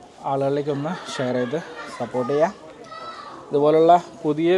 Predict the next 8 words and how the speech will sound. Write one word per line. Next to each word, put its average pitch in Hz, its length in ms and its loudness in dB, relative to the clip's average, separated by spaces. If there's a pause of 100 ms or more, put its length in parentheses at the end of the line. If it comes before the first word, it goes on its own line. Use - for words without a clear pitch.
വീഡിയോകൾക്കായിട്ട് 160 720 0 (340)
നമ്മുടെ, 139 260 -2 (920)
ആ, - 20 -2 (1080)
അക്കൗണ്ട് 151 360 0
ഒന്ന് 147 180 -2 (480)
സബ്സ്ക്രൈബ് 147 500 0
ചെയ്യുക. 127 200 2 (520)
ഓക്കെ, 160 160 -4